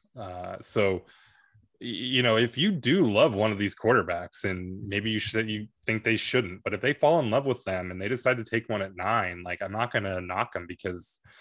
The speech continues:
that guy could be gone in a couple picks, right? Um, so, uh, I, I, people are so,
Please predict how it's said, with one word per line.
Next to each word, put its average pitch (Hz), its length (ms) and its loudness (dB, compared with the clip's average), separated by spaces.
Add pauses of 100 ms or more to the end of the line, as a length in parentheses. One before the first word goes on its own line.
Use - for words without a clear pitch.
(180)
that 104 140 4
guy 113 180 4
could 98 220 -6
be 104 140 -6
gone 92 600 -2 (300)
in 98 280 -6
a 87 80 -4
couple 92 240 -2
picks, - 460 -6
right? 90 240 -6 (180)
Um, 90 480 -10
so, 87 480 -2 (360)
uh, 90 520 -10 (200)
I, 107 520 -6
I, 131 180 2 (100)
people 208 300 4
are 180 100 6
so, 151 800 4